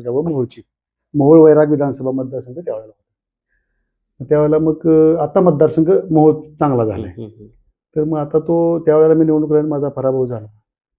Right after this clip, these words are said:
Speaker 1: आणि मग पुन्हा मग आन-, आनंद संस्थावर मी काम केलं. त्या दृष्टिकोनातून एक, अं, मग पुन्हा त्या आष्टी उपसिंचन योजनेचं काम मी हातामध्ये घेतलं आणि आष्टी उपसिंचन योजना झाली पाहिजे. मोहोळ तालुक्यातली एक, अं,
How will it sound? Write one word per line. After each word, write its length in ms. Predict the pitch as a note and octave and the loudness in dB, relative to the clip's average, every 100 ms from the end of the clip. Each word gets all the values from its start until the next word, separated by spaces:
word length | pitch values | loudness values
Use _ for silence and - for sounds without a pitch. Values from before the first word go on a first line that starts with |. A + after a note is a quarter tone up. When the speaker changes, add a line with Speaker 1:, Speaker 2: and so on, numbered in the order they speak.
| _ _ E3 | _ _ -12
Speaker 1:
आणि 460 | D3+ D#3+ D#3+ D3+ | -6 -4 -2 -2
मग 200 | D3 D3 | -2 -4
पुन्हा 220 | D3+ D#3 | -4 -2
मग 160 | D3+ D#3 | -4 -4
आन-, 160 | D3+ D3+ | -2 -2
आनंद 300 | D3 D#3 D3+ | -2 -2 -4
संस्थावर 460 | D3+ C3 - C3+ | -6 -8 -6 -6
मी 120 | C3 C3 | -6 -8
काम 220 | B2+ B2 | -8 -8
केलं. 300 | A#2+ A#2 G#2+ _ _ _ _ _ _ _ | -8 -12 -12 _ _ _ _ _ _ _
त्या 160 | B2 C#3+ | -6 -4
दृष्टिकोनातून 1120 | C#3 A#2+ - C#3 C#3+ C#3+ C#3 D3+ D3+ D#3+ G3+ | -4 -6 -8 -6 -4 -4 -4 -4 -4 -6 -8
एक, 120 | D#3 - _ _ - | -10 -12 _ _ -12
अं, 720 | G3+ E3+ E3 D#3+ D#3 D3+ D3 | -6 -2 0 0 0 0 0
मग 180 | D3+ D3+ | -2 -4
पुन्हा 200 | D#3 D3+ | -4 -2
त्या 100 | D#3 | 0
आष्टी 240 | B2+ - E3+ | -2 0 -2
उपसिंचन 480 | C3+ C3 C#3+ C3+ | 0 -4 -4 -2
योजनेचं 380 | D3 C3 C3 C3 | 0 0 -2 -4
काम 240 | C3 B2 B2+ | -4 -4 -4
मी 80 | |
हातामध्ये 380 | A2+ A2 A#2+ A#2 | -4 -6 -6 -6
घेतलं 320 | A2+ G#2 G#2+ G2 _ _ _ _ _ _ _ _ | -6 -10 -16 -20 _ _ _ _ _ _ _ _
आणि 100 | C3+ | -8
आष्टी 300 | C3 A#2 - | -6 -6 -4
उपसिंचन 460 | C#3+ - D3+ C3 D#3 | -4 0 0 0 0
योजना 280 | D3 C3 C#3 | 2 0 0
झाली 240 | A#2+ A#2+ | -2 -2
पाहिजे. 320 | C3+ B2 A#2 | 0 -2 -2
मोहोळ 240 | B2 B2 A#2+ | -2 -4 -6
तालुक्यातली 680 | B2+ B2 B2+ C3 C3 B2+ B2 _ _ _ _ - | -8 -8 -10 -8 -6 -6 -8 _ _ _ _ -12
एक, 100 | C3 - - | -12 -12 -14
अं, 560 | C#3 C#3 C3+ B2+ B2 | -8 -6 -4 -2 -4